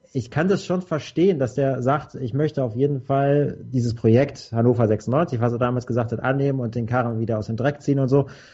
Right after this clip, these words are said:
Und da gibt's so viele Störfeuer von außen, kann ich schon verstehen, dass es einem dann mal die Laune verhagelt, sollte aber in professionellen Strukturen natürlich nichts, äh, dazu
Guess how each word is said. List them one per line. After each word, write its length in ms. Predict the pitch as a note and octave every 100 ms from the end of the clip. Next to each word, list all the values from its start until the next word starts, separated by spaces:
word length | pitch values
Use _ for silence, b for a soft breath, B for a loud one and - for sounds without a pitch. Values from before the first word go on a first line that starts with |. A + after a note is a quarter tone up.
| B -
Und 160 | B2
da 80 | C3+
gibt's 180 | C#3 A#2+
so 140 | D3+
viele 220 | A3 D#3 A#2+
Störfeuer 560 | A2+ B2 A2+ B2 A#2+
von 160 | A2+ B2+
außen, 840 | A#2+ A#2+ A#2+ D3+ D3 - D3 D#3 -
kann 160 | D3 E3+
ich 80 | -
schon 120 | E3
verstehen, 380 | D#3 - D#3 D3+
dass 100 | B2
es 100 | B2
einem 120 | A#2+
dann 120 | B2+
mal 100 | C3
die 60 | A#2+
Laune 280 | B2 D3 -
verhagelt, 540 | A2 G2+ A2+ B2 C3 b b b b
sollte 640 | G#2 B2 A#2+ C#3 E3 D3
aber 200 | B2+ C#3
in 100 | C#3
professionellen 600 | B2 C3+ C#3 B2 A#2 A#2+
Strukturen 420 | A#2+ A#2 - A#2
natürlich 300 | A2 G#2 A2+
nichts, 320 | A#2 A2+ - -
äh, 100 | A2+
dazu 340 | A2 A#2 A#2+